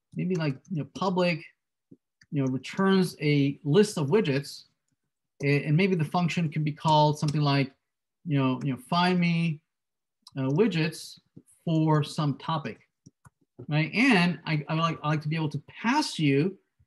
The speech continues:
right, an, a string with the I D of that topic, right? Topic I D.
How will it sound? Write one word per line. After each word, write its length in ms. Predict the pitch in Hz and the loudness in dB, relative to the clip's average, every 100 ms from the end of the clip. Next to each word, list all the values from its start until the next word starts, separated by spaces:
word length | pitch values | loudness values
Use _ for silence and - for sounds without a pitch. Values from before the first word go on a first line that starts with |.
| _ _ - _ _ | _ _ -20 _ _
right, 300 | 156 160 - | 0 0 0
an, 220 | 147 147 147 | 0 0 0
a 100 | 135 | -4
string 680 | - - 262 190 160 160 - - - | -4 -4 0 2 2 -2 -8 -18 -6
with 420 | 151 160 151 147 | -2 0 -2 -2
the 220 | 151 147 | 0 0
I 140 | 147 143 | 0 0
D 320 | 190 202 147 | 2 0 0
of 120 | 131 | -4
that 180 | 117 - | -6 -8
topic, 380 | - 131 - - _ | -8 -8 -10 -16 _
right? 300 | 135 135 127 - | -4 -4 -4 -10
Topic 420 | 123 120 127 - _ _ _ _ _ _ - _ _ _ | -12 -8 -8 -10 _ _ _ _ _ _ -20 _ _ _
I 100 | 120 | -8
D. 300 | 120 131 104 | -4 -4 -4